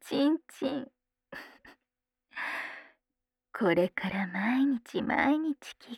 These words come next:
具を小さくされて、どんどんちびちんに矯正されて、情けないゾウさんおち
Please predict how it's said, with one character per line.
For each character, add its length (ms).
具 60
を 40
小 280
さ 220
く 100
さ 220
れ 160
て、 80
ど 160
ん 220
ど 160
ん 120
ち 240
び 160
ち 240
ん 80
に 200
矯 320
正 360
さ 200
れ 140
て、 300
情 100
け 180
な 180
い 120
ゾ 140
ウ 20
さ 0
ん 0
お 100
ち 40